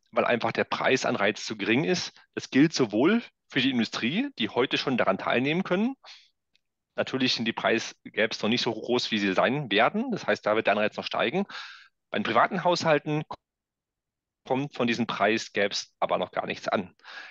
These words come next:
Wir brauchen also Smart Meter mehr. Wir brauchen auch flexible Preise. Wir brauchen Home Energy Management Systeme, die dann eben auch das ganze, äh, Controlling übernehmen über die Last, zum Beispiel der Elektrofahrzeugladung oder auch der Wärmepumpen.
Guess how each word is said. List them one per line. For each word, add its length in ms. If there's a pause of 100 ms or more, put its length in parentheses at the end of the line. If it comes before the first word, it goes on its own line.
(100)
Wir 80
brauchen 380
also 340
Smart 300
Meter 560 (580)
mehr. 500 (240)
Wir 100
brauchen 400
auch 320
flexible 480
Preise. 580 (680)
Wir 100
brauchen 420
Home 160
Energy 280
Management 340
Systeme, 380
die 100
dann 140
eben 200
auch 220
das 180
ganze, 400 (280)
äh, 180 (140)
Controlling 560
übernehmen 340
über 160
die 60
Last, 260
zum 120
Beispiel 280
der 140
Elektrofahrzeugladung 1080
oder 240
auch 120
der 120
Wärmepumpen. 400